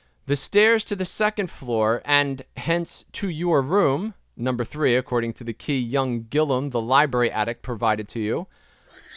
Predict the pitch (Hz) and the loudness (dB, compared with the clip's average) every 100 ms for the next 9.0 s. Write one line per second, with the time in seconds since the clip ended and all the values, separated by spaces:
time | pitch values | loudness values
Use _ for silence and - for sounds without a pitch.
0 | - 180 180 - 240 226 214 214 208 202 | -4 0 0 4 4 6 4 6 4 4
1 | 208 226 175 196 180 208 208 175 95 - | 4 2 4 0 2 4 4 4 0 -6
2 | - _ _ _ _ _ _ _ 190 185 | -18 _ _ _ _ _ _ _ -6 -4
3 | 240 233 - 247 220 220 - 240 226 170 | -2 0 4 4 4 2 4 4 4 -2
4 | - 117 - 131 - 196 190 - 175 - | -2 -4 -4 -2 2 2 0 -2 -2 2
5 | 196 185 196 185 185 208 208 202 196 156 | 2 2 0 -2 2 2 2 0 0 2
6 | 190 196 190 185 208 185 - 139 147 151 | -2 2 0 0 0 0 0 0 0 -2
7 | 156 165 196 208 180 156 151 160 180 170 | -6 -2 2 2 0 -4 -2 -2 0 2
8 | 160 175 185 190 196 - 220 208 117 92 | 4 4 4 2 0 -2 2 4 2 -4